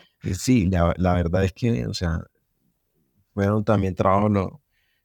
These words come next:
trabajo de las defensas que, que lograron mantener a raya a, a los jugadores, pero, em, yo sí creo que es una buena oportunidad para que, para que se pongan. Incluso ahí,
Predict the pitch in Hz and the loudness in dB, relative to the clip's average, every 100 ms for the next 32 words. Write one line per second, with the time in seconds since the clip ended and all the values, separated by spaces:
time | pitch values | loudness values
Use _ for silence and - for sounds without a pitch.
0 | - 87 87 101 104 98 90 92 90 101 | -4 0 2 2 2 2 -2 -2 -2 -2
1 | 90 95 73 - 92 87 82 87 98 101 | -4 -4 -4 -4 -2 0 0 0 0 -2
2 | 90 90 87 90 98 92 95 92 87 - | 0 0 0 0 0 0 0 -2 -4 -8
3 | - 98 90 87 92 85 87 85 - 82 | -8 -4 -4 -4 -2 0 0 0 -2 -2
4 | 78 71 _ _ _ _ _ _ _ - | -2 -6 _ _ _ _ _ _ _ -6
5 | 95 98 95 92 92 92 90 87 82 - | -2 0 0 -2 -2 -2 -2 -2 -2 -6
6 | _ _ 98 101 107 127 127 123 117 117 | _ _ -6 -2 -2 0 0 0 0 0
7 | 117 110 107 101 90 95 90 87 90 95 | 0 0 0 -2 -2 0 0 0 0 -2
8 | 90 82 67 - 92 90 90 90 92 101 | -2 -4 -6 -2 -2 -2 -6 -6 -2 -2
9 | - 117 110 - 101 92 131 135 98 98 | -2 -2 -4 -2 -2 0 -2 -2 0 0
10 | 101 113 | 0 -2